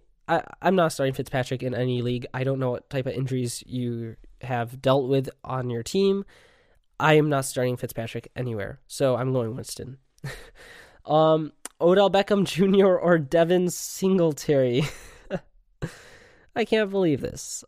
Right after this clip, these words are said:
Um, Devin Singletary? No way, right? He, he's still coming back from an injury. He has a hard matchup against Philadelphia, and he's sharing touches with Frank Gore.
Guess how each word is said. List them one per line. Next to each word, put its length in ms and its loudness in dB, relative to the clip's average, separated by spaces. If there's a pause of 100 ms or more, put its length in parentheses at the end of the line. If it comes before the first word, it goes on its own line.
Um, 560 4 (1080)
Devin 340 2
Singletary? 880 0
No 320 -6
way, 300 2
right? 320 2
He, 180 -20 (640)
he's 180 -4
still 200 4
coming 240 4
back 220 6
from 180 0
an 100 6
injury. 520 4
He 220 -4
has 200 2
a 100 2
hard 220 6
matchup 320 2
against 220 0
Philadelphia, 640 4
and 160 4
he's 160 0
sharing 380 2
touches 360 0
with 240 6
Frank 400 0
Gore. 420 6